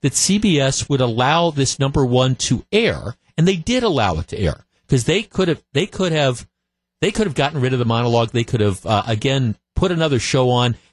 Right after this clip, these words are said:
They decided that they were going to allow this to air, so that obviously tells me where C B S's standards are, number one.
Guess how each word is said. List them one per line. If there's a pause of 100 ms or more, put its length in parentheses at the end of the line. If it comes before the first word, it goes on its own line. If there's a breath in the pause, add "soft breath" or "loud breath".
(120)
They
decided
that
they
were
going
to
allow
this
to
air,
so
that
obviously
tells
me
where
C
B
S's
standards
are,
number
one.